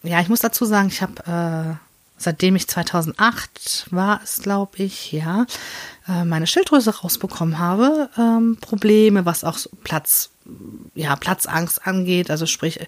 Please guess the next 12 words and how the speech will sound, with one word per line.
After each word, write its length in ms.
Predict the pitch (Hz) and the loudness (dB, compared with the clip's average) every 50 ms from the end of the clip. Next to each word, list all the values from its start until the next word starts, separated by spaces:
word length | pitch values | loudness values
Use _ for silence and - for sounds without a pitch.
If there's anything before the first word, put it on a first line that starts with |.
| - - - - - - - - _ | -14 -16 -16 -14 -16 -16 -18 -20 _
früher 420 | - - - - 196 190 190 180 | -10 -8 0 4 6 6 6 6
hatte 140 | 185 - - | 4 2 0
ich 120 | 175 - | 2 4
nie 100 | 196 196 | 4 6
ein 100 | 185 180 | 6 4
Problem 380 | 180 - - 165 165 165 165 175 | 2 -2 -2 0 2 4 4 4
mit 160 | 175 165 - | 4 2 2
irgendwelchen, 580 | 170 180 170 170 151 - - 170 165 143 147 - _ - | 2 0 0 -2 -4 -4 -4 -4 -4 -4 -4 -6 _ -10
äh, 320 | - 160 165 151 151 147 151 170 185 - | -6 -4 -4 -4 -4 -6 -8 -10 -12 -12
Fahrstühlen 760 | - - - - 180 190 196 - - - - 190 175 170 170 | -12 -10 0 2 2 4 4 2 0 2 4 4 4 4 4
zu 120 | 165 - 170 | 2 0 -4
fahren 680 | - - - 175 165 165 170 170 165 170 170 170 | -4 -4 -4 -2 -2 0 -2 0 0 2 0 0